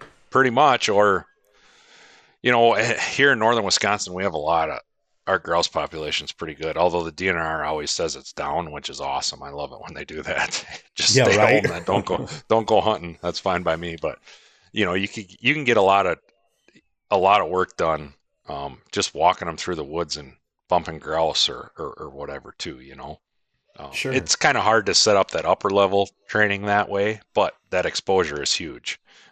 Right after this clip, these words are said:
Speaker 1: Um,
Speaker 2: Just general exposure and acclimation to the field.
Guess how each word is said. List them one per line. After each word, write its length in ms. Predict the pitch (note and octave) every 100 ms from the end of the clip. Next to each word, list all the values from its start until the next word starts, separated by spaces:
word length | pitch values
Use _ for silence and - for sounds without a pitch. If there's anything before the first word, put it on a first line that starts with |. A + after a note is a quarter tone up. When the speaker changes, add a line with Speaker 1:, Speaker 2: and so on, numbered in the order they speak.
| _
Speaker 1:
Um, 160 | G#2 -
Speaker 2:
Just 240 | A#2+ -
general 480 | - A#2 A2 G#2+ G2
exposure 640 | - - B2 A2 G2+ F#2
and 80 | F#2
acclimation 880 | G2+ G2+ - F#2+ F#2+ F#2 G2 F2+ E2+
to 200 | - A2
the 100 | F#2
field. 640 | - G2+ F2+ F2 D#2+ E2